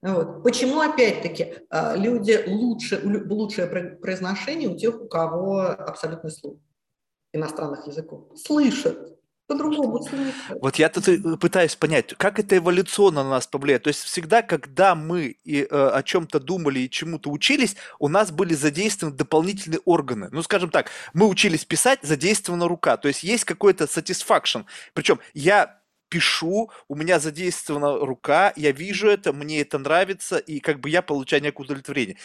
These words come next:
Speaker 2: Здесь моторика не задействована вообще. То есть получается, что мозг посылает некий сигнал какому-то интерфейсу. Я вижу, и при этом я ничего абсолютно не делаю.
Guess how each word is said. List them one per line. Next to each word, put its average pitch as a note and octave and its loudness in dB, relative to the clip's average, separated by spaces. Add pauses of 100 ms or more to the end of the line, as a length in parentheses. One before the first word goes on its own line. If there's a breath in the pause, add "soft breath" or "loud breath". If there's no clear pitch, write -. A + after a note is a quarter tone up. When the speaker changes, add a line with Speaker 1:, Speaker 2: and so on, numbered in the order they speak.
(120)
Speaker 2:
Здесь D#3 0
моторика F#3+ 2
не E3 -8
задействована E3 -4
вообще. D#3+ -2 (180 loud breath)
То - 0
есть E3+ 0
получается, G3 0
что - -6
мозг D3+ -2
посылает F3 0
некий F3+ -6
сигнал D3 -2
какому-то E3 -4
интерфейсу. C3+ -8 (260 loud breath)
Я E3+ 2
вижу, G#3 0 (180 loud breath)
и E3 -6
при F3 -2
этом G3+ 2
я D#3 0
ничего E3+ -4
абсолютно D#3 -8
не C#3+ -8
делаю. C#3 -4